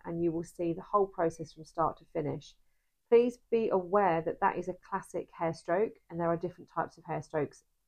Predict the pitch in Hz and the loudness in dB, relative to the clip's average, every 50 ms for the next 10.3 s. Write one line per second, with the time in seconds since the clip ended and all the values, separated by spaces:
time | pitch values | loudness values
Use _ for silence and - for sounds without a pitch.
0 | _ _ _ _ _ _ - 160 143 - 143 139 139 - 147 151 151 151 147 151 | _ _ _ _ _ _ -4 -4 -2 -2 -4 -6 -6 -8 -4 -2 -2 0 0 -2
1 | 147 151 170 190 214 - _ _ _ _ _ _ _ _ _ _ _ 220 220 - | -2 -2 -4 -4 -4 -6 _ _ _ _ _ _ _ _ _ _ _ 6 6 8
2 | 220 214 208 208 - 208 190 - - - - - 175 165 165 - - 170 160 156 | 6 2 0 0 0 -2 -2 -2 -6 -10 -6 -2 -2 -2 -2 -2 0 2 2 2
3 | - - - _ _ _ _ _ _ _ - 196 196 214 233 254 262 240 220 247 | 2 0 -6 _ _ _ _ _ _ _ 0 0 4 6 6 6 6 4 2 2
4 | 233 220 - - 220 - - - - - - 190 185 - - 214 190 185 185 185 | 2 2 2 0 0 0 -2 -6 -8 -2 -2 -2 -2 -2 -2 -2 -2 0 0 0
5 | 185 185 185 185 180 180 180 175 - 185 175 170 - 170 170 180 170 165 170 170 | 2 2 2 2 0 -2 -2 -2 -4 -6 -8 -6 -8 -6 -2 0 2 2 2 0
6 | 170 - - 170 170 170 170 170 170 - - 175 - - - - - 170 160 - | -2 -4 -6 -4 -2 0 -2 -2 -2 -6 -10 -12 -12 -12 -10 -4 -4 -4 -2 -2
7 | 165 160 160 156 156 _ 185 175 165 - 165 160 160 160 - - _ - 170 160 | -2 -2 -2 -2 -4 _ -2 -2 0 0 0 -2 -2 -2 -8 -18 _ -8 -6 -4
8 | 160 156 156 160 160 156 156 156 - - 185 175 - - - 165 156 160 156 - | -4 -2 0 0 0 0 0 -2 -6 -6 -6 -6 -6 -6 -6 -6 -6 -6 -2 0
9 | 220 214 208 - - 160 156 165 180 - _ _ _ _ _ _ _ _ _ _ | 0 0 2 0 2 2 2 2 0 -4 _ _ _ _ _ _ _ _ _ _
10 | - 175 170 165 170 175 | 4 4 6 6 4 0